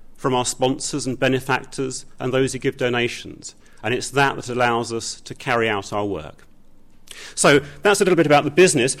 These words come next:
One other piece of housekeeping before we start, which is please, if you have a mobile phone, could you make sure you have it turned off or turned silent for the course of the lecture? And having said that, let me introduce our speaker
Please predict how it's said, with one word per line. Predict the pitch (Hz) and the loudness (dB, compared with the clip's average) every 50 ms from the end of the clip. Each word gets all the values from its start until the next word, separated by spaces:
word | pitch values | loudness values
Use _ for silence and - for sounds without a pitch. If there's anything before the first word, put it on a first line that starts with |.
| - - - | -10 -4 0
One | - 196 196 | 4 6 6
other | 208 202 175 185 | 6 6 6 4
piece | 185 - - 175 170 170 | 2 4 4 4 4 2
of | - 160 | 0 -4
housekeeping | - - - 180 180 190 170 - - - - 113 98 - - - 90 92 107 123 - - | -6 -4 -2 0 2 2 2 0 -2 -2 -2 -4 -4 -4 -6 -8 -8 -8 -8 -12 -12 -12
before | 117 - - 123 120 | -8 -4 -2 0 0
we | 123 | 0
start, | 123 - - - 135 139 143 143 - | -2 -4 -2 -2 0 0 0 -2 -4
which | 147 135 - | -6 -6 -6
is | 156 147 | -6 -6
please, | 151 - 170 170 165 143 | -2 2 4 4 4 2
if | 139 | 0
you | 151 147 | -2 -2
have | 156 160 147 | 0 0 0
a | 151 | 2
mobile | 151 151 147 151 147 143 131 131 135 | 2 2 2 2 2 2 2 2 0
phone, | 131 - - 160 139 120 101 95 | 0 2 4 4 4 4 4 0
could | 101 - 127 | -4 -6 -6
you | 135 | -2
make | 135 135 135 131 135 | 0 0 0 0 -2
sure | - - 139 131 123 | -4 -2 -2 -2 -2
you | 120 120 | -2 -2
have | 127 123 | -4 -2
it | 117 - - - - - _ - | -2 -4 -6 -8 -20 -20 _ -6
turned | - 147 139 127 127 127 | 0 2 2 4 6 6
off | 135 135 131 131 - 131 | 8 8 6 4 2 -2
or | 120 120 | -2 -2
turned | 120 - 127 120 117 120 | 0 2 2 2 2 0
silent | - - 151 139 135 123 104 90 90 - - - - - _ _ | 0 0 2 4 4 2 0 -2 -6 -10 -14 -18 -20 -20 _ _
for | - - 110 | -12 -10 -8
the | 110 | -6
course | - - 127 113 104 - - - | -2 -2 0 0 0 -2 -6 -8
of | - 104 | -8 -6
the | 95 117 | -2 0
lecture? | 117 131 139 - - - 175 208 - - - - - - - - - - - - - - - - - - - - - - - - | 2 0 0 0 -2 -4 -4 -4 -6 -10 -16 -16 -14 -14 -14 -14 -12 -12 -12 -10 -10 -10 -10 -10 -10 -10 -10 -10 -12 -12 -4 0
And | - 156 | 2 2
having | 170 175 160 165 | 4 4 4 4
said | 160 - 202 - | 4 2 2 4
that, | 175 175 | 4 2
let | 127 160 | 4 4
me | 180 190 | 4 4
introduce | 175 - 170 170 - 165 | 4 4 2 2 4 4
our | 165 160 | 4 2
speaker | - - - 165 147 147 - 107 92 98 | 4 4 6 6 6 6 4 0 -2 -2